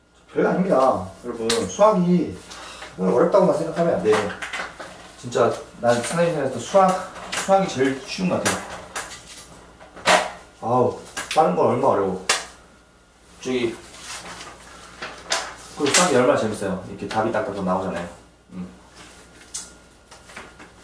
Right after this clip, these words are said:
그 다음 문제 오 번을 봅시다.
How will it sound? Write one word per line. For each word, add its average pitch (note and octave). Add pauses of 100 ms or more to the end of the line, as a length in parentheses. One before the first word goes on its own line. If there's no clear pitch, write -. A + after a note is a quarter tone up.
(180)
그 -
다음 - (840)
문제 B2
오 B2
번을 C3
봅시다. -